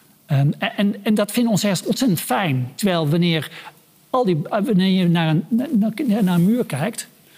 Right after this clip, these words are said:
dan zie je eindeloze herhaling van, van, die hebben geen samenhang.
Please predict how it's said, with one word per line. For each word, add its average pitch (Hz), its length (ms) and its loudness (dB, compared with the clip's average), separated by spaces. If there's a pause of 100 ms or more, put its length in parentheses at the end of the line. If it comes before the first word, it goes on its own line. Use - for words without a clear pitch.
(260)
dan 175 100 0
zie 170 160 0
je 185 60 -2
eindeloze 180 400 0
herhaling 147 580 2
van, 151 400 -2
van, 147 400 0
die 165 180 0
hebben 170 180 0
geen 170 180 0
samenhang. 165 680 -2